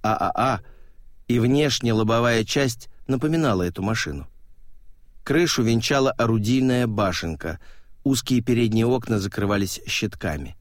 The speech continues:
Существенным недостатком относилось отсутствие задних смотровых люков, а также задней двери. Зато в передней части имелись крошечные люки,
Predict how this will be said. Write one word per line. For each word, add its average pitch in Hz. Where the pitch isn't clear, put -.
Существенным 110
недостатком 110
относилось 104
отсутствие 113
задних 107
смотровых 107
люков, 117
а 113
также 110
задней 113
двери. 95
Зато 143
в -
передней 156
части 113
имелись 135
крошечные 135
люки, 95